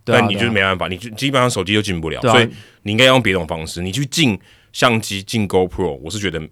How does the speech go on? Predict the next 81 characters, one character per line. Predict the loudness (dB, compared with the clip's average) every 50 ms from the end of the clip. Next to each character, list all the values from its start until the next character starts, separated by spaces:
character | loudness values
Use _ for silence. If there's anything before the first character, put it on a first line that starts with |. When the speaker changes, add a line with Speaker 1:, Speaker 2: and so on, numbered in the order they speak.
| _ _ _ _
Speaker 2:
没 | -2 -2
有 | 0 0 0
道 | -2 -2 -2
理 | -4 -8 -14 -20
了。 | -20 -20 _ _ _ -6
Speaker 1:
对， | -4 -4 -4 -6 -12 -10
相 | -6 -4 -2 0
对 | 2 2
来 | 2 2 2
讲， | 0 0 -2
那 | -2 -4
个， | -4 -4 -4 -4 -6 -8 -10 -14 _ _ _ _ -4
跟 | -2 0 2
那 | 2
个 | 2 2
目 | 2 2 0 0
的 | 0 0
性 | 0 0 0
有 | 0
点 | 0 0 0 0
搭 | 0 0 0
不 | 0
起 | -2 -4 -6 -8
来。 | -10 -12 -10 -6
Speaker 2:
对， | -4 -2
Speaker 1:
对。 | -2 0
Speaker 2:
所 | 2 2 4
以， |
但 | 4 4 4
是 | 4
现 | 4 4
在 | 4
大 | 4 6 6
联 | 4 4
盟 | 2 0
球 | -2 -2 -2
场 | -2 -2
真 | -2 -2 -2
的 | -2 -2
很 | -2
多 | -4 -6 -8
都 | -8
这 | -8 -8
样， | -2
所 | 0 2 4
以 |
如 | 6 6
果 | 6 6 6
你， | 4 0 -6 -10 _ _
我 | -6 -4
记 | -4 2 4
得 | 4 6
我 | 6 4 2 2 0
之 | -4 -4 0
前 | 0 2 2 2 2
二 | 2 4
零 | 4 6
一 | 6
六 | 6
年 | 4 4 2
去 |
跑 | 0 0 0 0
球 | -2 -4
场 | -6 -6 -6
的 | -6
时 | -6
候， | -8 -8 -10 -10 -10
是 | -4 -2
可 | 0 2
以 |
带 | 2 2
相 | 2 0 -2 -4 -6
机 | -10 -12 -12
的， | -14 -12
是 | -10 -4 0
可 | 2
以 | 4
带 | 4 4
大 | 4 2 2 2
的 | 0 -4
单 | -6 -4